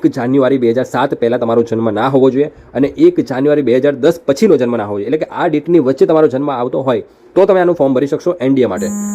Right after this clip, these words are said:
હવે મિત્રો, આમાં તમે એલિજિબલ ના હોય કે તમારે એજ વધારે થઈ ગયો હોય અને તમારે તો પણ એ આર્મી ઓફિસર છે કે પછી, અ, નેવી ઓફિસર છે, એરફોર્સ ઓફિસર બનવું હોય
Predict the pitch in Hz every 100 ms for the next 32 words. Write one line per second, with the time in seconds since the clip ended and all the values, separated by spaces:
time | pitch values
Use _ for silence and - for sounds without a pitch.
0 | 208 - - - - 196 214 139 160 170
1 | 175 147 139 151 147 123 127 101 - 131
2 | 131 135 139 127 123 110 120 123 120 110
3 | 104 92 90 120 135 139 139 123 127 135
4 | 135 - 117 117 113 117 131 107 131 120
5 | 117 117 110 117 113 120 120 110 - 95
6 | 104 107 110 120 107 107 113 113 104 110
7 | 107 107 127 113 104 113 110 113 113 98